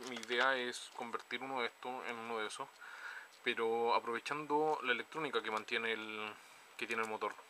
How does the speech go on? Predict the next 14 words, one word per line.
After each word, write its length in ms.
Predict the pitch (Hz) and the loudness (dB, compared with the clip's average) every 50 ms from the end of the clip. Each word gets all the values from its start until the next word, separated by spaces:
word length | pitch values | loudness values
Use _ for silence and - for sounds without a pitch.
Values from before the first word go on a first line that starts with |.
| - - 127 | -6 -6 -2
No, 400 | 120 127 127 127 131 131 131 135 | 0 2 2 4 2 2 0 -2
no 360 | 127 120 127 127 131 139 147 | -4 -6 -4 0 2 4 4
remover 400 | - 151 147 135 131 131 135 131 | 4 4 4 4 2 2 2 0
el 80 | 131 | -2
potenciómetro 800 | - - - 120 123 117 - - 120 120 123 123 - 123 131 131 | -4 -4 -4 -2 -2 0 0 0 0 0 0 -2 -2 -2 -2 -2
y, 200 | 131 123 113 110 - - - - - - - - - - - - | -2 -4 -6 -10 -10 -14 -14 -12 -12 -12 -12 -14 -16 -18 -20 -18
y 360 | - 113 117 107 104 104 104 98 | -14 -10 -8 -8 -8 -8 -8 -6
conectar 380 | - - 110 107 107 - 120 110 | -2 -2 -2 -2 0 0 2 2
directamente 580 | 117 117 113 110 - 127 120 120 120 - - | 2 2 0 0 0 0 0 0 -2 -2 -4
el 60 | 120 | -4
motor 380 | 120 117 113 - 117 113 117 123 | -2 -2 -2 2 2 4 4 6
a 180 | 120 117 117 113 | 8 8 8 8
la 120 | 113 110 | 6 4
energía, 440 | 113 117 - - - 139 117 104 | 2 2 0 -2 -4 -2 0 0